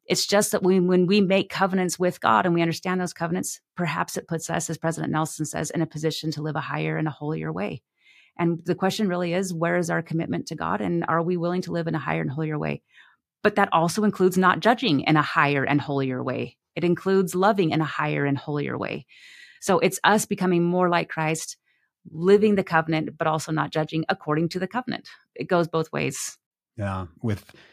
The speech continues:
Speaker 2: youth today, both young men and young women, there's such an emphasis on being judged by the way you look. We don't need more of that coming from church members.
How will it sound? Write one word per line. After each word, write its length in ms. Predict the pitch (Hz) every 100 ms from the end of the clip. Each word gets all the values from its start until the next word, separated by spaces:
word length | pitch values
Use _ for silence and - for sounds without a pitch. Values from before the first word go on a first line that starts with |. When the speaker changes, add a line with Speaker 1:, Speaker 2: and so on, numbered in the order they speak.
| _
Speaker 2:
youth 380 | 101 120 135 -
today, 440 | 107 95 95 107
both 340 | 107 113 117 -
young 180 | 104
men 140 | 95 92
and 120 | 92
young 160 | 90 90
women, 300 | 87 98 101
there's 260 | 87 90
such 300 | - 156 -
an 100 | - -
emphasis 720 | 117 120 107 - - 85 - -
on 220 | - 82
being 260 | 82 85 80
judged 400 | 95 101 98 -
by 140 | 85
the 100 | 82
way 140 | 82 98
you 240 | 85 78
look. 500 | 82 101 127 - - - - - _ _ 107 101
We 80 | 139
don't 160 | 151
need 200 | 120 107
more 400 | 90 98 110 151
of 200 | 101 78
that 280 | 76 - - _ -
coming 300 | 101 90 87
from 400 | - 82 78 80 _ _ _ _ _ _ -
church 400 | - - 123 -
members. 520 | 101 - 71 71 -